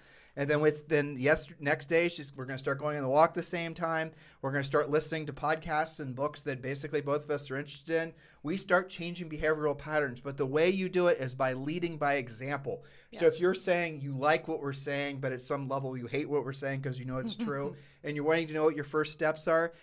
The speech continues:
Speaker 1: take the concept that we just gave to you. This, we've done it in our thirty-one year marriage, and, you know, this is something we've done with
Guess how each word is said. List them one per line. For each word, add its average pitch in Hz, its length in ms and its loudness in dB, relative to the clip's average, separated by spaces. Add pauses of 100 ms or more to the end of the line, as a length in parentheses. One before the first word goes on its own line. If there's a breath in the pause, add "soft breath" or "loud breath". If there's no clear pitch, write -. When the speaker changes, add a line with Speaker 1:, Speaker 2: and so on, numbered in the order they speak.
(140 soft breath)
Speaker 1:
take 214 260 4
the 233 80 -4
concept 202 520 4
that 151 80 2
we 151 120 2
just 151 220 -4
gave 190 260 4
to - 140 -8
you. 127 240 -4 (300 soft breath)
This, 151 180 2
we've 196 200 4
done 202 180 12
it 208 100 4
in 175 100 2
our 202 160 8
thirty-one 196 540 4
year 180 160 4
marriage, 180 460 4
and, 147 280 -4
you 156 60 -4
know, 147 120 4
this 143 220 -2
is 190 100 -6
something 190 280 0
we've 151 160 -2
done 156 180 2
with 143 220 -2